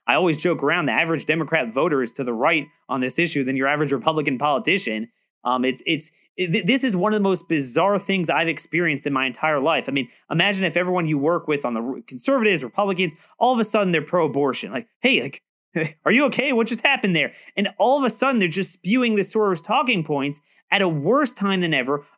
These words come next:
the worst transnational gang crisis, the worst criminal alien crisis, the worst drug trafficking crisis. Now is not the time to step on the gas pedal. It's the time to start reversing that stuff.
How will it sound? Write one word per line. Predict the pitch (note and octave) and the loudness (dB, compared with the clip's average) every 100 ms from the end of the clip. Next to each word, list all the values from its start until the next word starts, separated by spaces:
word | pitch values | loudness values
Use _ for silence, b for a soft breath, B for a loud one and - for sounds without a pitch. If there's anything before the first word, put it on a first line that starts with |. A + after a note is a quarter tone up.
| - | -4
the | F3 | -2
worst | C3+ D#3+ C#4 - | 0 2 2 0
transnational | - G#3 E3+ E3+ E3 D#3+ | 0 0 0 0 -2 -4
gang | C#3+ C3 | -2 -4
crisis, | B2 B2 A2+ D#3 D3 _ - | -4 -2 -2 -4 -6 _ -4
the | |
worst | E3 D3 C4+ C4+ | 0 2 2 2
criminal | - G#3 E3+ | 0 2 2
alien | D#3 C#3+ | 2 0
crisis, | C3 C#3 A#2+ D#3+ | -2 -2 -2 -2
the | E3 | -4
worst | C#3 F#3+ C4+ A#3+ - | 0 2 2 0 0
drug | G#3 F#3 | 0 0
trafficking | F3 D3 C3 C3 | -2 -2 -2 -6
crisis. | B2 C3 B2 E3+ b b - | -4 -2 -2 -4 b b -2
Now | F#3+ A#3+ | 0 2
is | A#3+ | 0
not | D3+ D3+ A3 B3+ | 0 2 2 2
the | A3 | -2
time | F3 F3 D3+ | -2 -4 -2
to | D3+ | -2
step | - D#3+ | -2 -2
on | D#3 | -2
the | C#3 | 0
gas | C3 B2 - | 0 0 -2
pedal. | B2+ C3 D3 _ | 0 -2 -2 _
It's | - | -6
the | |
time | D3 G3 G#3 | -2 -2 0
to | |
start | - G3 | 0 2
reversing | D#3 D#3 G#3+ A3 D#3+ | 2 2 0 2 0
that | C3 A#2 | 0 0
stuff. | - A#2 C3+ | 0 0 -2